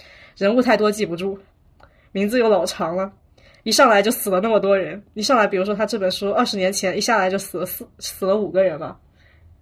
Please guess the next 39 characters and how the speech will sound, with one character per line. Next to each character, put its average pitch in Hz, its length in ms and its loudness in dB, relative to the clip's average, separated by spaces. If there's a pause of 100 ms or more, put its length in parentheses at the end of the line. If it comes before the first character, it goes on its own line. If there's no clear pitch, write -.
(180)
然 185 140 -2
后 196 240 4
有 190 160 2
一 196 60 0
个 220 100 4
疯 208 240 0
了， 202 160 0
然 202 80 -2
后 233 120 2
你 220 40 0
就 240 260 2 (640)
分 339 200 2
不 302 100 4
清， 277 240 0
傻 240 160 -2
傻 240 180 2
分 247 160 0
不 247 60 0
清 240 180 0
谁 202 140 -2
是 226 140 -2
谁。 180 180 -2
好 214 180 4
歹 226 140 8
是 214 100 -4
中 247 200 -2
文 208 120 0
名， 160 180 -12
中 262 140 0
文 233 120 0
名 190 120 -4
你 180 60 -8
还 185 80 -8
能 180 160 -6
分 208 220 -6
清 202 200 -8
谁 175 160 -4
是 202 140 -8
谁 - 200 -6